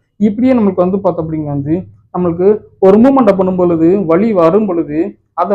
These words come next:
மூவ்மெண்ட்டை குறைக்கிறதுக்காக நம்ம வந்து கொஞ்சம் கொஞ்சமா குறைச்சு குறைச்சு வந்து கொஞ்சம் வந்து கடைசி வந்து கையவே தூக்க முடியாம வந்து இருக்கும். சரிங்களா? இவங்களுக்கு வந்து பார்த்தோம் அப்படின்னா வந்து பனியன் போடுறது இல்லாட்டி வந்து ஒரு ஷர்ட் போடுறது இவங்களுக்குலாம் வந்து பாத்தீங்கன்னா வந்து பெருசா வந்து பெரிய பிரச்சனையா வந்து இருக்கும். சரிங்களா?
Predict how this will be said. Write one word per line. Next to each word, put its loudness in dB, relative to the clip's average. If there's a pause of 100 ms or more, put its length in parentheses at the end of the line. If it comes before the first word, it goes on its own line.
மூவ்மெண்ட்டை 0
குறைக்கிறதுக்காக -2
நம்ம -6
வந்து -6
கொஞ்சம் -8
கொஞ்சமா -4
குறைச்சு -10
குறைச்சு -14
வந்து -14
கொஞ்சம் -18
வந்து -8
கடைசி -6
வந்து -8
கையவே -4
தூக்க -14
முடியாம -4
வந்து -8 (100)
இருக்கும். -12
சரிங்களா? -6 (500)
இவங்களுக்கு 0
வந்து 2
பார்த்தோம் 2
அப்படின்னா -2
வந்து -4 (440)
பனியன் 2
போடுறது -2
இல்லாட்டி -2
வந்து -2
ஒரு -2
ஷர்ட் -2
போடுறது -6
இவங்களுக்குலாம் -8
வந்து -12
பாத்தீங்கன்னா -12
வந்து -8
பெருசா -10
வந்து -12 (280)
பெரிய -4 (100)
பிரச்சனையா -8
வந்து -8 (100)
இருக்கும். -14
சரிங்களா? -8